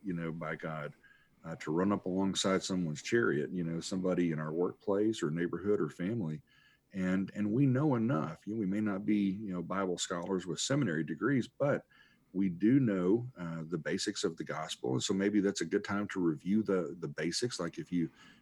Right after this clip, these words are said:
you know, had to do a gospel presentation in sixty seconds or less, what would you say? What are the most important things? And maybe help our group members realize, you know, I, I do know enough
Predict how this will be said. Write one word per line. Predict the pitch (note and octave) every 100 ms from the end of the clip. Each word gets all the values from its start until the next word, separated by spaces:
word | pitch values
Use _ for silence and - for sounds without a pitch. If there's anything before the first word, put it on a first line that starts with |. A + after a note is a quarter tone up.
| _
you | -
know, | F#2+
had | C3+ D3
to |
do | C3+ B2+
a |
gospel | G2+ G#2 A#2 F#2+
presentation | A2+ G2+ F#2+ G#2+ G#2+ D#2
in |
sixty | D2+ - - G2+
seconds | - F#2 F#2 D#2+
or | D#2+
less, | D#2+ C#2 -
what | -
would | - C#2+
you | D#2+
say? | - C#2+
What | G2
are | G2+
the |
most | F2 F#2
important | D3+ - D2+ D2
things? | D2+ D2+ C#3+ - - _ -
And | B2+
maybe | D3+ A#2
help | A#2+ -
our | A2
group | - G2
members | G2 A#2+ B2+
realize, | D#2+ A2+ G#2+ E2 E2
you | A#2
know, | A#2+ A#2
I, | B2+ -
I | A2+
do | A2 B2
know | D3+ G#2+ D#2
enough | D#2 C#2 C2 -